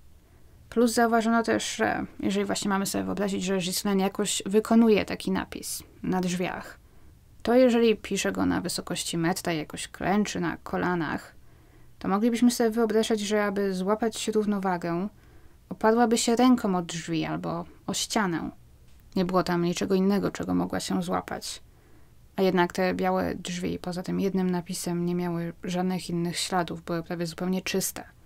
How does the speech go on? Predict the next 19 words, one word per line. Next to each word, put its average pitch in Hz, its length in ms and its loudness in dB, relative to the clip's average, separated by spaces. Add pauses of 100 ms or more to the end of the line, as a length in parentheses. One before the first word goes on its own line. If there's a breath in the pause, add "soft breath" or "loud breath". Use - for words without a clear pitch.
(100)
Żadnych 175 400 0
odcisków 185 480 -6
dłoni 185 400 2
czy 175 140 -4
odcisków 180 520 -6
dłoni 180 480 -2 (180)
w 185 140 0
ogóle. 185 400 0 (680)
Dochodzi 214 360 4
do 247 80 2
tego 247 200 6
jeszcze 233 260 0
pozycja, 220 520 0
w 202 40 -2
jakiej 214 300 0
jej 202 160 2
ciało 202 400 0
zostało 196 460 -2
znalezione. 196 760 -2